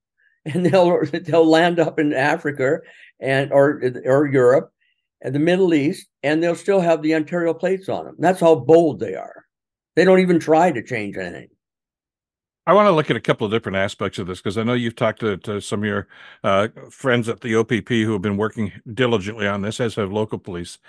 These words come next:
Speaker 2: Uh, and, and you mentioned the insurance industry just a few minutes ago, and, and I,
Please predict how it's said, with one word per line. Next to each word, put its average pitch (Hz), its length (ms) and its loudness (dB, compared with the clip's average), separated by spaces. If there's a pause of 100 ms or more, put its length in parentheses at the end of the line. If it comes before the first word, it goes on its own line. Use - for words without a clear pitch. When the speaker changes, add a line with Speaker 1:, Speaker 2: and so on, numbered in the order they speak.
(460)
Speaker 2:
Uh, 113 320 2
and, 135 220 2
and 135 320 0
you 135 60 0
mentioned 147 340 2
the 120 80 0
insurance 113 440 -2
industry 95 360 -10
just 95 200 -12
a 107 60 -12
few 101 160 -6
minutes 98 240 -6
ago, 104 240 -2
and, 110 140 0
and 131 180 0
I, 143 160 2